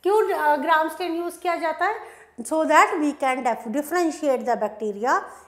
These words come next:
into gram positive and gram negative organisms। Also, ये बड़े इंपॉर्टेंट लाइंस हैं सारी। Also, many modern day antibiotics work primarily on the bacteria cell membrane।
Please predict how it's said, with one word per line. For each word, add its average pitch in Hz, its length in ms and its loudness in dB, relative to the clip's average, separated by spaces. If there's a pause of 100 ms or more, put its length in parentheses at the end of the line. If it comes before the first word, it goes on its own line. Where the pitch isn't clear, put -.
(100)
into 240 340 -4
gram 208 220 0 (120)
positive 226 440 0 (480)
and 320 280 -2
gram 277 360 2
negative 247 420 -4
organisms। 175 840 -14 (540)
Also, 320 520 6 (1500)
ये 339 60 -2
बड़े 311 220 2
इंपॉर्टेंट 339 600 2
लाइंस 311 340 -4
हैं 381 140 -2
सारी। 262 320 0 (540)
Also, 359 300 6
many 311 480 0 (140)
modern 330 340 6
day 330 220 4
antibiotics 269 680 -2 (460)
work 320 320 8 (220)
primarily 320 480 2
on 285 140 -2
the 262 160 -4
bacteria 269 520 -4
cell 214 300 -4
membrane। 185 380 -8